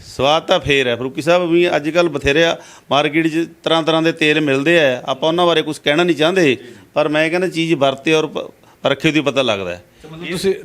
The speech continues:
Speaker 2: ਤੁਸੀਂ ਇਹ ਚੈਲੰਜ ਕਰਦੇ ਹੋ ਵੀ ਇੱਥੇ ਆ ਕੇ ਕੋਈ ਵੀ ਬੰਦਾ ਪਹਿਲਾਂ
Speaker 1: ਕੋਈ ਵੀ ਆ ਸਕਦਾ,
Speaker 2: ਹੈਡ ਮਸਾਜ
Speaker 1: ਕੋਈ
Speaker 2: ਲਵੇ?
Speaker 1: ਵੀ ਆ ਸਕਦਾ ਹੈ। ਜਿਹੜਾ ਨਹੀਂ ਆ ਸਕਦਾ, ਉਹ ਘਰੇ ਮੰਗਾ ਸਕਦਾ ਹੈ।
Speaker 2: ਠੀਕ।
Speaker 1: ਇਹਦੇ ਫਾਇਦੇ ਹੋਰ ਵੀ ਬੜੇ ਆ।
Speaker 2: ਜੀ।
Speaker 1: ਜਿਨ੍ਹਾਂ ਦੇ ਵਾਲਾਂ ਦੇ ਵਿੱਚ ਸਿੱਕਰੀ ਹੈ, ਜਾਂਦੀ ਵੀ ਨਹੀਂ, ਡੈਂਡਰਸ ਨਹੀਂ ਜਾਂਦੇ,
Speaker 2: ਠੀਕ ਹੈ।
Speaker 1: ਉਹਨੂੰ ਖਤਮ ਕਰਦਾ ਹੈ।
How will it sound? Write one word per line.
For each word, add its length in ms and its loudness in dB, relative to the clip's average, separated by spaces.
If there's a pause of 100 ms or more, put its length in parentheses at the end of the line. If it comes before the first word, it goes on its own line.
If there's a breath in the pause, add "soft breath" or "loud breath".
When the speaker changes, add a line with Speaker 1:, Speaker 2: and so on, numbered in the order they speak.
Speaker 2:
ਤੁਸੀਂ 200 0
ਇਹ 40 2
ਚੈਲੰਜ 340 0
ਕਰਦੇ 280 -2
ਹੋ 60 -2
ਵੀ 140 -2
ਇੱਥੇ 280 -2
ਆ 80 2
ਕੇ 140 -8
ਕੋਈ 200 -2
ਵੀ 80 0
ਬੰਦਾ 260 -2
ਪਹਿਲਾਂ 320 0
Speaker 1:
ਕੋਈ 140 -2
ਵੀ 120 -6
ਆ 100 -2
ਸਕਦਾ, 140 0
Speaker 2:
ਹੈਡ 140 0
ਮਸਾਜ 360 0
Speaker 1:
ਕੋਈ 80 -4
Speaker 2:
ਲਵੇ? 160 0
Speaker 1:
ਵੀ 40 -2
ਆ 120 2
ਸਕਦਾ 340 0
ਹੈ। 160 -2 (300 loud breath)
ਜਿਹੜਾ 280 2
ਨਹੀਂ 240 2
ਆ 120 2
ਸਕਦਾ, 260 -2
ਉਹ 40 0
ਘਰੇ 220 2
ਮੰਗਾ 280 2
ਸਕਦਾ 360 0
ਹੈ। 160 -2 (140 loud breath)
Speaker 2:
ਠੀਕ। 120 -8
Speaker 1:
ਇਹਦੇ 160 4
ਫਾਇਦੇ 300 2
ਹੋਰ 320 4
ਵੀ 80 2
ਬੜੇ 280 2
ਆ। 80 2
Speaker 2:
ਜੀ। 340 -18
Speaker 1:
ਜਿਨ੍ਹਾਂ 200 2
ਦੇ 100 4
ਵਾਲਾਂ 280 2
ਦੇ 80 0
ਵਿੱਚ 160 0
ਸਿੱਕਰੀ 460 2
ਹੈ, 60 2
ਜਾਂਦੀ 340 2
ਵੀ 80 2
ਨਹੀਂ, 120 0
ਡੈਂਡਰਸ 440 -2
ਨਹੀਂ 280 0
ਜਾਂਦੇ, 380 2 (140)
Speaker 2:
ਠੀਕ 220 -16
ਹੈ। 60 -20
Speaker 1:
ਉਹਨੂੰ 260 2
ਖਤਮ 300 -2
ਕਰਦਾ 340 2
ਹੈ। 100 -8